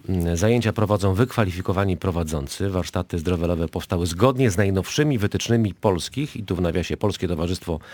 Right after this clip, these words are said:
Seksuologiczne i Polskie Towarzystwo Psychologiczne oraz Polskie Towarzystwo Psychiatryczne, oraz europejskich źródeł danych, Światowa Organizacja Zdrowia oraz Światowa Organizacja Zdrowia Seksualnego.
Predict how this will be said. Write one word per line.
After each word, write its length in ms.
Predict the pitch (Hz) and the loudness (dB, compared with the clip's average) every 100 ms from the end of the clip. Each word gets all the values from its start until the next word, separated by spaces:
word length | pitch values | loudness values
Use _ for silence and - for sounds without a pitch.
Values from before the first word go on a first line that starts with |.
| - - | -20 -14
Seksuologiczne 840 | - 123 - 104 87 87 117 101 82 | -2 -2 2 2 2 0 -2 0 0
i 40 | |
Polskie 320 | - 107 - 95 | 0 -2 0 -2
Towarzystwo 440 | 85 90 95 87 | 0 -2 -2 -6
Psychologiczne 640 | - 117 98 90 92 98 | -4 -4 -2 -2 -2 -2
oraz 200 | 90 82 | -2 -2
Polskie 300 | - 113 104 | 0 0 -2
Towarzystwo 460 | 90 85 92 - 85 | -2 -2 -4 -6 -8
Psychiatryczne, 800 | - 123 95 - - - 131 160 - - - | -4 -2 -2 -4 -8 -4 -2 -2 -8 -16 -4
oraz 320 | - 151 143 - | 2 2 2 2
europejskich 760 | 143 151 135 165 113 - 82 | 2 4 2 2 2 0 -4
źródeł 420 | 76 87 85 82 - | 0 2 2 0 -2
danych, 480 | 87 85 69 95 139 | -4 -2 0 0 0
Światowa 320 | - 104 92 | 0 0 2
Organizacja 480 | 92 90 87 85 78 | 2 2 0 0 -4
Zdrowia 280 | 69 104 117 | -2 0 2
oraz 200 | 98 - | 0 -2
Światowa 440 | - - 87 101 104 | -8 -6 -2 -2 -2
Organizacja 600 | 101 87 85 85 - 87 - - - - | -2 0 0 -2 -4 -6 -6 -18 -20 -6
Zdrowia 420 | 101 90 95 92 90 - - | -2 2 2 2 -2 -8 -12
Seksualnego. 800 | - 117 - 110 104 92 76 | 0 0 2 2 4 2 0